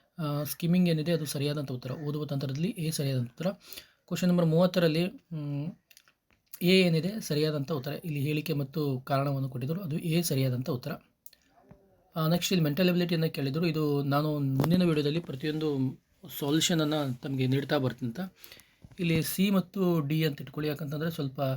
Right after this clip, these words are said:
ಆ, ಈ ವೈಯಕ್ತಿಕವಾಗಿ ನೋಡ್ತಾ ಬರೋದಾಗಿತ್ತು ಅಂದರೆ ಡಿ ಸರಿಯಾಗುತ್ತೆ, ಲಿಂಕ್ ನೋಡ್ತಾ ಬರೋದಾಗಿತ್ತು ಅಂದರೆ, ಮ್, ಸಿ ಒಂದು ಸರಿಯಾದಂಥ ಉತ್ತರ ಆಗುತ್ತೆ. ಹೀಗಾಗಿ ಎರಡನ್ನು ಇಟ್ಕೊಳ್ಳಿ. ನೆಕ್ಸ್ಟ್ ಕ್ವಶನ್ ನಂಬರ್ ಮೂವತ್ತೆರಡಕ್ಕೆ ಸಂಬಂಧಪಟ್ಟಂತೆ ಬಿ ಸರಿಯಾದಂಥ ಉತ್ತರ.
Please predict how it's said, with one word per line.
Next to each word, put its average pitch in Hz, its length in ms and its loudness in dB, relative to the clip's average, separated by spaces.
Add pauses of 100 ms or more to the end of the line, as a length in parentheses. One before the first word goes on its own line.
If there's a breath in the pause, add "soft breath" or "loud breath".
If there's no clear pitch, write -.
(580 loud breath)
ಆ, 135 380 -2 (100)
ಈ 160 120 2
ವೈಯಕ್ತಿಕವಾಗಿ 180 720 2
ನೋಡ್ತಾ 160 280 0
ಬರೋದಾಗಿತ್ತು 147 460 -2
ಅಂದರೆ 165 360 -4 (1080)
ಡಿ 175 160 6
ಸರಿಯಾಗುತ್ತೆ, 165 800 -2 (140)
ಲಿಂಕ್ 175 360 2
ನೋಡ್ತಾ 165 280 0
ಬರೋದಾಗಿತ್ತು 143 480 -2
ಅಂದರೆ, 156 160 -2 (840 soft breath)
ಮ್, 160 320 -6
ಸಿ 190 280 0
ಒಂದು 165 580 2 (140)
ಸರಿಯಾದಂಥ 151 500 -4 (380)
ಉತ್ತರ 143 200 -4
ಆಗುತ್ತೆ. 135 220 -2
ಹೀಗಾಗಿ 160 220 4
ಎರಡನ್ನು 156 300 2
ಇಟ್ಕೊಳ್ಳಿ. 147 320 -4 (720 loud breath)
ನೆಕ್ಸ್ಟ್ 170 220 -4
ಕ್ವಶನ್ 175 240 0
ನಂಬರ್ 165 280 6
ಮೂವತ್ತೆರಡಕ್ಕೆ 165 520 0
ಸಂಬಂಧಪಟ್ಟಂತೆ 147 500 -6
ಬಿ 147 180 -2
ಸರಿಯಾದಂಥ 135 440 -2
ಉತ್ತರ. 160 160 -2